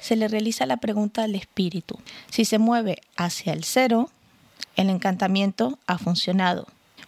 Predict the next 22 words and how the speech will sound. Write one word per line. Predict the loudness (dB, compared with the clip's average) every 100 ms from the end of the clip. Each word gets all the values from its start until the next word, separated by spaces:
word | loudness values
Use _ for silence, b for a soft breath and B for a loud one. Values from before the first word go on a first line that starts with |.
| 2
Puedes | 4 4 0
empezar | -2 0 0 0
a |
hacer | 2 2 2 0 _
las | 0 0
preguntas | 0 2 4 4 2 0
que | 0 0
desees | 0 2 2 4 2 0
a | -2
ese | -2 -4
espíritu. | -6 -4 -4 -2 -4 -8 -10 -20 -4
Ahora | 0 2 4 2
bien, | 2 -2 -2 -6 -16 B 0
para | 2 2
acabar | 2 2 4
el | 2
juego, | 2 4 4 4 0 -2 _
tienes | 2 4 2
que | 2 0
tener | 2 2 2
en | 0
cuenta | 2 2 2 0 -4 -4